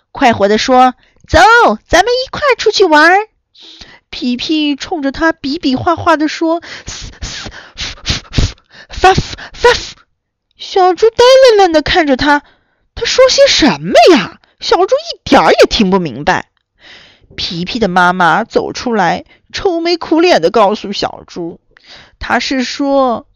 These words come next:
他的自行车坏了，还没修理。皮皮在一旁连连点头，表示他妈妈说得对。小猪问皮皮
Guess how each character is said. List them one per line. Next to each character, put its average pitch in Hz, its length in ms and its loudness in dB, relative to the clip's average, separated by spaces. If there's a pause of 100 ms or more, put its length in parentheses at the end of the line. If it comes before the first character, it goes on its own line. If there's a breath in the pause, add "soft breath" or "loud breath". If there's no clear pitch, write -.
他 - 220 -8
的 311 120 -4
自 302 140 -6
行 269 160 -6
车 320 160 -4
坏 349 440 2
了， 139 440 -2
还 - 180 -4
没 311 160 -2
修 359 360 0
理。 135 420 -6 (760)
皮 151 220 -8
皮 170 180 -4
在 139 160 -2
一 160 140 -6
旁 151 320 -8
连 196 220 2
连 185 200 2
点 123 220 -6
头， 135 280 -8 (260)
表 - 260 0
示 - 140 -6
他 202 140 -4
妈 214 160 0
妈 233 100 0
说 302 180 -4
得 302 120 -2
对。 415 240 2 (760 loud breath)
小 302 240 -2
猪 349 160 0
问 349 140 2
皮 269 180 -4
皮 294 260 -2